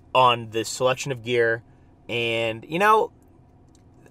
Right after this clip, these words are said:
it's just gonna be a learning curve. I, I've spent twenty years and I know fly fishing rods forwards and backwards. I know exactly what I like. I know exactly what works.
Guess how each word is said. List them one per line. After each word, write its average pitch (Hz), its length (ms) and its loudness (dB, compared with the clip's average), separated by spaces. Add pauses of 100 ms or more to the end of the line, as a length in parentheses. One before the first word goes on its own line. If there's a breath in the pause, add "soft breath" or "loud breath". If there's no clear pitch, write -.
(400)
it's 220 140 2
just - 160 -4
gonna 254 160 4
be 247 80 4
a 240 60 2
learning 240 240 4
curve. 101 260 -6
I, 151 340 0
I've 143 140 0
spent - 240 -2
twenty 180 200 -4
years 175 160 2
and 151 60 2
I 143 60 2
know 151 160 0
fly 143 200 2
fishing 143 240 -8
rods 127 360 0
forwards 139 320 0
and 120 80 -8
backwards. 120 340 0
I 117 60 -4
know 117 120 -6
exactly 117 380 -2
what 120 140 -2
I 113 80 -2
like. 113 260 -4
I 107 60 -10
know 113 100 -8
exactly 117 340 -8
what 110 160 -4
works. 127 440 0